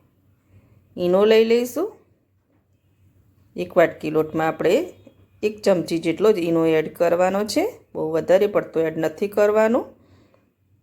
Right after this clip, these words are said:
એને એક ચમચી જેટલું પાણી એડ કરીશું ઈનો ઉપર, જેથી ઈનો સરસ એક્ટિવ થઈ જાય અને આપણા ટમટમ એકદમ પોચા અને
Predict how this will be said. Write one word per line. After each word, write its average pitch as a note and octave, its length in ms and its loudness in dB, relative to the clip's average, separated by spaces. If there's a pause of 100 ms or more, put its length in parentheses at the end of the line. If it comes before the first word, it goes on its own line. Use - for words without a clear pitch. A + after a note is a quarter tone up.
(380)
એને E3+ 280 -2 (200)
એક A3+ 80 -2 (100)
ચમચી F3+ 320 0
જેટલું F3+ 320 -2
પાણી F#3 340 2
એડ D#3 180 -2
કરીશું D#3 460 0 (220)
ઈનો E3+ 200 0
ઉપર, B3 260 2 (280)
જેથી D3+ 300 -10
ઈનો D3+ 120 -2 (120)
સરસ E3 300 -2 (140)
એક્ટિવ - 400 -8
થઈ G3+ 200 4
જાય D4 140 4 (480)
અને E3 140 -8
આપણા D#3+ 320 -2
ટમટમ E3 420 0 (100)
એકદમ E3+ 340 -2 (1120)
પોચા E3+ 400 2
અને C#3+ 120 -2